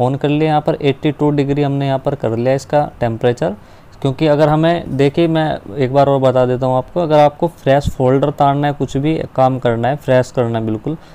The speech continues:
तो आप एटी से एटी फ़ाइव के आसपास temperature रखिएगा मशीन का, तो अच्छे से आपका उतर जाएगा, नुकसान नहीं होगा। क्योंकि ज़्यादा heat करने पर क्या होता है, वो हमारा ज़्यादा heat हो जाता है और चट-, थोड़ा टूटने का डर रहता है, क्योंकि ज़्यादा गर्म होने पर, अ,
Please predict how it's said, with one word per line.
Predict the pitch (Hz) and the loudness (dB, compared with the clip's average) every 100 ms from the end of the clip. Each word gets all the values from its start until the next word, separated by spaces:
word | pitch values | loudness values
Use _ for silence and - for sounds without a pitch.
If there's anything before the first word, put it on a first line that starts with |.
| - - - | -20 -20 -2
तो | 147 | 2
आप | 156 - - - | 2 0 -8 0
एटी | 135 - - 151 | 0 0 0 0
से | 143 165 | 4 2
एटी | - 143 - 143 | 2 -2 -2 2
फ़ाइव | 139 135 | 2 4
के | 139 | 2
आसपास | 131 - 147 156 - | 0 2 0 0 -4
temperature | 135 120 127 127 113 | -4 -2 -2 0 -2
रखिएगा | 107 123 123 | 0 -2 -2
मशीन | 127 131 143 147 | -4 -4 -6 -6
का, | 180 - - - - | -8 -10 -20 -20 -6
तो | 151 | -2
अच्छे | 139 - - 139 | -2 -4 -2 2
से | 160 | 4
आपका | 151 143 175 | 2 2 -2
उतर | 180 135 123 | -2 0 0
जाएगा, | 113 110 120 156 | 2 2 2 0
नुकसान | 143 - 143 139 | -2 -2 -2 0
नहीं | 113 | 0
होगा। | 104 110 | -2 -2
क्योंकि | 135 147 | -4 -2
ज़्यादा | 139 131 147 | 2 2 2
heat | 147 147 | 0 0
करने | 151 147 147 | 0 2 0
पर | 143 | -2
क्या | 135 135 | 0 0
होता | 131 - | 0 -2
है, | 160 - - - - - - - | -6 -6 -20 -20 -20 -20 -20 -2
वो | 135 147 | 2 4
हमारा | 143 147 156 | 4 4 4
ज़्यादा | 147 147 | 4 4
heat | 143 135 135 | 2 2 2
हो | |
जाता | 123 117 147 | 2 2 2
है | 170 | 0
और | |
चट-, | 170 135 139 139 131 | -2 -6 0 0 2
थोड़ा | 139 147 | 0 0
टूटने | 151 131 127 139 | 0 -2 0 -2
का | 143 | 0
डर | 135 131 | 2 2
रहता | 123 104 107 | 2 0 -2
है, | |
क्योंकि | 123 131 143 | -2 -2 0
ज़्यादा | 131 131 | 2 2
गर्म | 131 131 131 | 2 2 0
होने | 127 127 | 0 -2
पर, | 127 | 0
अ, | 135 | 0